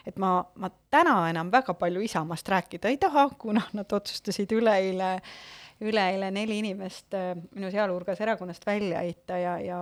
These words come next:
ma olen öelnud viimastel päevadel, et, äh, minul õnnestus olla seal aasta, ma nägin ä-,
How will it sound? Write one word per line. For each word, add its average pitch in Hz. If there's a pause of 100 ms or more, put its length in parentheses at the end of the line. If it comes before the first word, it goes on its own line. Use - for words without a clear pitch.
(140)
ma 180
olen 175 (240)
öelnud 190
viimastel 185
päevadel, 170
et, - (160)
äh, 185 (560)
minul 214
õnnestus 190
olla 196
seal 175
aasta, 214
ma 180
nägin 180
ä-, 208